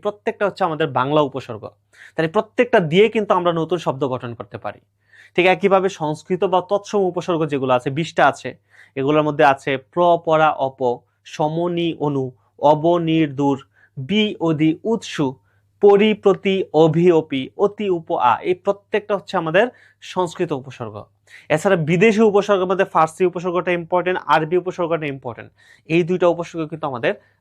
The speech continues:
জানতে হবে। তাহলে একটা হচ্ছে আমাদের, আমরা কি করব? আমরা হচ্ছে উপসর্গগুলো মুখস্থ করব, এটা হচ্ছে একটা।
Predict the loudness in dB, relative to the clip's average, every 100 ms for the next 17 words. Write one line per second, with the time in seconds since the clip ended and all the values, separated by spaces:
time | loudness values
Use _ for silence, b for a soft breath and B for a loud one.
0 | -4 -4 -4 -6 -6 -6 -12 b b 2
1 | 2 4 2 2 2 2 4 2 2 0
2 | -2 -2 0 2 4 2 2 -2 -4 -4
3 | -4 -2 -2 0 0 2 0 -2 -6 -4
4 | -4 -4 -12 _ -2 0 0 -2 0 0
5 | 0 _ -12